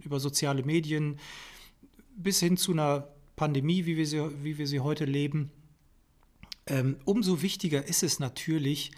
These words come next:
die Leute mit einer klaren und vertrauensweckenden, weil einfachen und verständlichen Sprache mitzunehmen. Also das verhindert ja nicht, sondern im Gegenteil, das erlaubt ja auch,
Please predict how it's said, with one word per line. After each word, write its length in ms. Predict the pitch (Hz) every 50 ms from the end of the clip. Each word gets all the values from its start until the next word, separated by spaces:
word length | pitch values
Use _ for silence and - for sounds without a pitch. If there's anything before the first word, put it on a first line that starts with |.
| - - - - - _ _ _ _
die 120 | - 139 127
Leute 720 | 127 123 127 143 156 170 160 - 170 156 151 151 147 147 - - - - _ _ _
mit 200 | 143 139 139 -
einer 120 | 131 110
klaren 600 | - - - - 139 123 135 151 156 160 160 151
und 180 | 135 151 147 -
vertrauensweckenden, 2250 | - 123 - - - - 135 151 165 170 165 139 - - - - - - _ _ _ _ _ _ _ _ _ _ - 143 143 131 120 123 175 180 - - 196 185 175 175 180 180 165 - - -
weil 580 | - 113 107 117 113 135 165 185 208 226 220 214 - - - - - _ _ _
einfachen 540 | - 143 156 180 185 - 180 160 - 160 131
und 120 | 131 127
verständlichen 760 | - - 127 - - - 151 160 185 - 151 143 147 - 139
Sprache 680 | 131 - - - 120 123 127 131 127 - 143 127 123 131 - - - - - - - - - - _ _ _ _
mitzunehmen. 720 | 139 156 156 - - - 143 120 113 110 101 101 101 - - - - - - - - - -
Also 200 | - 151 139 117
das 220 | - - 143 - -
verhindert 580 | - - 151 117 165 202 262 254 220 - -
ja 120 | - 127 120
nicht, 220 | 127 165 190 -
sondern 280 | - 165 147 139 131 123
im 120 | 123 123 120
Gegenteil, 720 | 117 147 185 202 190 - - - 123 117 135 156 180 175 - - -
das 200 | 147 131 - -
erlaubt 460 | - 127 123 131 143 190 214 - -
ja 120 | 147 123 110
auch, 360 | 117 135 156 160 - -